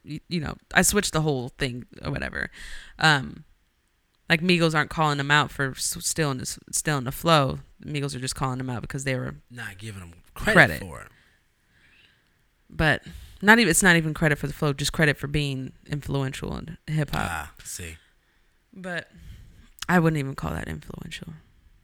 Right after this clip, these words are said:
Speaker 1: I guess you have to.
Speaker 2: Of course it is.
Speaker 1: Yeah.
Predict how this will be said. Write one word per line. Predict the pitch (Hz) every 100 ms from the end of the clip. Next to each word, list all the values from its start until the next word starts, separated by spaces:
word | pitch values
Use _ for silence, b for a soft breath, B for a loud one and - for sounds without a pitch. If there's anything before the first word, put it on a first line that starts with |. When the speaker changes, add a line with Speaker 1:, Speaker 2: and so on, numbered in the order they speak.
| _ _ _ -
Speaker 1:
I | 226
guess | 269
you | 214
have | 165 160 -
to. | 127 147 - _ -
Speaker 2:
Of | -
course | 285 -
it | 101
is. | 80 - - -
Speaker 1:
Yeah. | 143 -